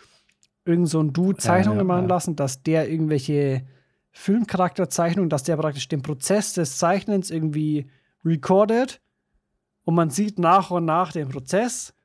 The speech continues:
Speaker 1: und man muss halt
Speaker 2: Buzzern.
Speaker 1: raten, so
Speaker 2: Ja,
Speaker 1: wer
Speaker 2: ja.
Speaker 1: schneller da ist, genau, buzzern.
Speaker 2: Ja, ja.
Speaker 1: Genau. Und halt so, so in die Richtung. Also ich habe jetzt da natürlich noch nicht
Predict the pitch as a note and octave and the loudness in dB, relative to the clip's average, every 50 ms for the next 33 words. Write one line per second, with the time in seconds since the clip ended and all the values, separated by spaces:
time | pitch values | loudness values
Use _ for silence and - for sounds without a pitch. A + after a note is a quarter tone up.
0 | _ - E3 D#3 D3+ - _ _ - D3+ D#3 E3 G2+ G2 F#2+ - G2 F#2+ F#2 F#2+ | _ -6 -6 -6 -6 -8 _ _ -6 -4 0 2 2 4 4 2 2 2 2 2
1 | D3 D#3+ D#3+ - D3+ C#3 C#3+ C#3+ D#3 E3+ F3 E3 - F#3 F3 F3 F#3 F3 E3+ D#3+ | 2 0 0 0 -2 -4 -2 -2 0 0 0 0 0 0 0 0 0 2 2 2
2 | E3 E3+ E3+ E3 - - C3+ C3+ C#3+ D#3 D3 D3 C#3+ D#3+ F#3+ G3+ G#3+ A3 A3+ A#3 | 2 0 -2 -4 -6 -8 -6 -6 -4 -4 -4 -2 -2 0 0 0 -2 -2 -4 -6
3 | - - - - - - - - - _ _ - E3+ D3+ C3 A#2+ A#2 A2+ - _ | -8 -10 -14 -20 -20 -20 -20 -20 -20 _ _ -4 -4 -2 -2 -4 -6 -8 -12 _
4 | _ _ _ _ _ _ _ _ _ _ _ _ - - _ _ _ - E3+ E3+ | _ _ _ _ _ _ _ _ _ _ _ _ -20 -20 _ _ _ -4 -2 0
5 | E3 F3 F#3+ F#3+ E3 - - F#3 G3 G#3 G#3 G3+ - - - F3+ G#3+ A3+ A3 F3+ | 2 2 2 0 0 -2 0 0 0 0 0 -4 -10 -6 -2 -2 0 0 0 -2
6 | D#3+ F#3 G3+ G#3+ G#3+ G3 A3 G3+ - - - C#3+ C3 B2+ B2+ B2+ D#3 D3+ D3+ C3 | -2 -2 -2 -2 -2 -2 -4 -4 -6 -8 -8 -6 -6 -6 -6 -6 -6 -6 -6 -4
7 | - F3 F#3 G3 F3 - - - F3 E3 D#3+ D3 - F#3 F3+ F3 D#3+ E3+ D3 C#3+ | -4 -2 -2 -2 -4 -6 -4 -4 -2 -2 -2 -4 -2 -2 -4 -2 -2 -4 -4 -2
8 | D#3 F3 F#3 D#3+ - - - _ | -2 -2 -2 -4 -8 -14 -20 _